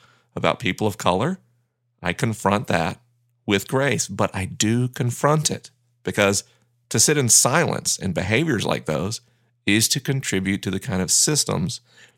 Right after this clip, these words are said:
that lead to the oppression of people. So, to wrap it up, to review, one,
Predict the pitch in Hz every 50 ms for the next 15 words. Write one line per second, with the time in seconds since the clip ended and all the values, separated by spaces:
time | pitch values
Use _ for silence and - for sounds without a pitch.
0 | _ - 98 - - - 90 92 98 101 104 104 104 104 98 - - 104 98 107
1 | 92 - 87 - - - 90 87 85 - - 76 80 - - - - - - -
2 | - - - - - - - - _ _ _ _ _ _ _ _ _ _ _ _
3 | - - 107 101 78 - - - _ _ _ _ _ _ _ - - 87 78 90
4 | 92 - - 101 101 98 90 - - - _ - - - 87 92 92 87 98 95
5 | 92 - - - - - _ _ _ - 143 107 101 98 107 117 135 151 143